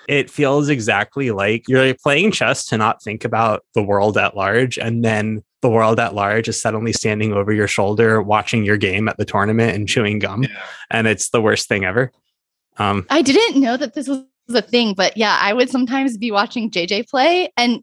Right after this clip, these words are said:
Speaker 3: yesterday, J J was <laughs> playing a game and there were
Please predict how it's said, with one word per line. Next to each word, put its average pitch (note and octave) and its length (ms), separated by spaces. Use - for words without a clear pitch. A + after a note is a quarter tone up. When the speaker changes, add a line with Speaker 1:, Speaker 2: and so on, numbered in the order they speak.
Speaker 3:
yesterday, F#4 640
J G#3+ 160
J A#3+ 80
was C#4+ 140
<laughs> - 80
playing F#4 200
a F#4+ 40
game C4 400
and C4 120
there D4 80
were D4 140